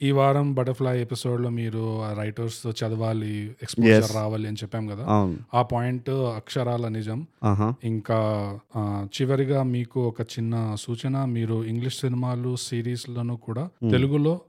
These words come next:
Speaker 1: సమీక్షిస్తే
Speaker 2: మ్హూ.
Speaker 1: బాగుంటుంది.
Speaker 2: మాకు సమీక్షిస్తే ఏంటో తెలియదు కాబట్టి మేము అది చేయలేం శ్రీకాంత్. <laughs>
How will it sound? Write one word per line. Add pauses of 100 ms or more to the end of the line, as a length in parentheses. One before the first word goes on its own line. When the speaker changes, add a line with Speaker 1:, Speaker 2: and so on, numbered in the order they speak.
Speaker 1:
సమీక్షిస్తే (280)
Speaker 2:
మ్హూ. (220)
Speaker 1:
బాగుంటుంది. (180)
Speaker 2:
మాకు
సమీక్షిస్తే
ఏంటో
తెలియదు
కాబట్టి
మేము
అది
చేయలేం
శ్రీకాంత్.
<laughs>